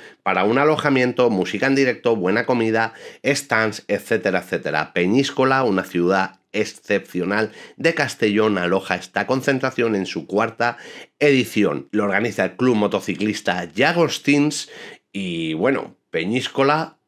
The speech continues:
buena zona, buen evento. En Villa de Conil tiene lugar la quince concentración motera Villa de Conil dos mil veintitrés. Inicia el veintidós de septiembre, dura viernes, sábado y domingo, todo el fin de semana y tiene, pues, conciertos, eventos,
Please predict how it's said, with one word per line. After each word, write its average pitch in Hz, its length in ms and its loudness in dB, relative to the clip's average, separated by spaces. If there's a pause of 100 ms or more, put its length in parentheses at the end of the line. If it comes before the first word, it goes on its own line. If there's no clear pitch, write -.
(140)
buena 104 360 2
zona, 117 520 0
buen 127 320 2
evento. 82 560 -4 (120)
En 147 220 2
Villa 180 360 2
de 160 160 2
Conil 139 680 2 (100)
tiene 147 300 2
lugar 127 420 2
la 131 520 0
quince 180 420 2
concentración 131 600 2
motera 123 520 2
Villa 117 300 0
de 110 140 0
Conil 131 480 0
dos 113 220 2
mil 123 180 4
veintitrés. 95 540 0
Inicia 143 420 4
el 120 80 4
veintidós 117 480 4
de 120 120 4
septiembre, 160 580 4
dura 117 260 4
viernes, 104 400 2
sábado 117 220 4
y 139 40 6
domingo, 139 420 4
todo 123 120 2
el 120 80 2
fin 135 200 4
de 131 100 2
semana 120 420 2
y 107 60 4
tiene, 92 300 2
pues, 104 200 -2
conciertos, 107 800 2
eventos, 110 640 4